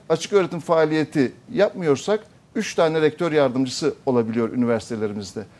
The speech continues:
Oysa katma değer üreten üniversitelerimiz için gerek fakülte gerek rektörlük, e, yönetimi bazında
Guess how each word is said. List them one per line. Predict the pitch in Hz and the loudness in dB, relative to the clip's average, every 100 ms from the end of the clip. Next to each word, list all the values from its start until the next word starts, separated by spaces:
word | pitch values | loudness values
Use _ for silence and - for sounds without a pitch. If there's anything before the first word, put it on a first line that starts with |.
| - - | -8 2
Oysa | 156 165 123 95 - - _ | 2 2 -2 -4 -10 -20 _
katma | - 143 196 233 | -4 -4 0 4
değer | 214 190 185 | 4 4 2
üreten | 147 151 180 190 151 | 0 0 0 -4 -2
üniversitelerimiz | 135 165 190 170 135 117 110 | 2 4 2 0 0 0 -2
için | 90 110 98 - _ - | -6 -12 -14 -18 _ 0
gerek | 135 214 | 4 4
fakülte | - 185 208 180 180 185 - - - | 2 -4 -4 -4 -2 -2 -4 -18 0
gerek | 139 180 196 | 2 2 0
rektörlük, | 160 131 165 156 185 - - - - | -4 -4 -2 -2 -2 -4 -14 -20 -12
e, | 131 | -4
yönetimi | 127 143 151 156 170 151 143 - - _ _ | 2 2 2 -2 0 0 0 -8 -20 _ _
bazında | 143 139 156 127 147 | 2 2 0 0 0